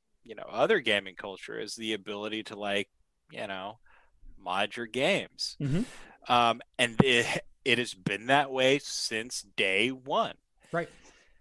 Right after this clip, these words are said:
Speaker 1: On the other hand, it's like, if I were to find out that, like, Keanu Reeves was, like, super uncomfortable with that, like,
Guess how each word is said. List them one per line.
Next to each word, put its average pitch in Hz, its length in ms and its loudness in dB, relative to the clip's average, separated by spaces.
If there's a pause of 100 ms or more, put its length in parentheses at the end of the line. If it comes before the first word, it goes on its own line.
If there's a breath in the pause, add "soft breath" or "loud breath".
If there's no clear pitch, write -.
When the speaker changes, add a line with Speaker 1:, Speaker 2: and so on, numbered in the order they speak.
(240 soft breath)
Speaker 1:
On 240 100 6
the 254 100 6
other 359 200 4
hand, 165 380 4
it's - 160 -2
like, - 400 2 (580)
if - 160 4
I 226 80 8
were 240 80 6
to 233 60 -2
find 196 260 6
out 180 160 6
that, 175 80 4
like, 143 160 6
Keanu 151 360 4
Reeves 143 360 4
was, 117 140 -4
like, 107 160 0
super 135 600 0
uncomfortable 123 760 2
with 175 160 -2
that, 185 340 4
like, 139 300 4